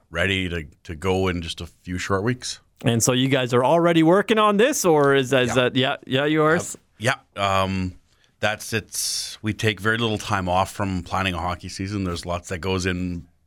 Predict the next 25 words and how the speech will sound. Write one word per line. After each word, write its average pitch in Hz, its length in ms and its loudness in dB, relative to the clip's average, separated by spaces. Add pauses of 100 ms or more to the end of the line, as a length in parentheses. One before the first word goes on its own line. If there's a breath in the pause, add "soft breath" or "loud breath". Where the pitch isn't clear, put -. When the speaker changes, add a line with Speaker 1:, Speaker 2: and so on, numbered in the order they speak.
Speaker 1:
in, 82 340 -10 (580)
goes 95 180 -2
on 95 220 2
behind 92 340 0
the 85 60 -4
scenes 95 320 -4
there. 101 200 -2
So, 85 360 -2 (600 soft breath)
um, 85 680 0
we're, 98 180 -2
we've 107 380 2
been 110 120 2
working 107 280 0
for 113 120 0
a 101 60 0
few 107 160 0
months 104 560 -2
and, 92 360 -2
uh, 90 140 4
just 90 260 -6 (100)
getting 95 180 -8
ready 95 220 0
to 87 60 -2
ramp 90 320 0
up 92 180 -2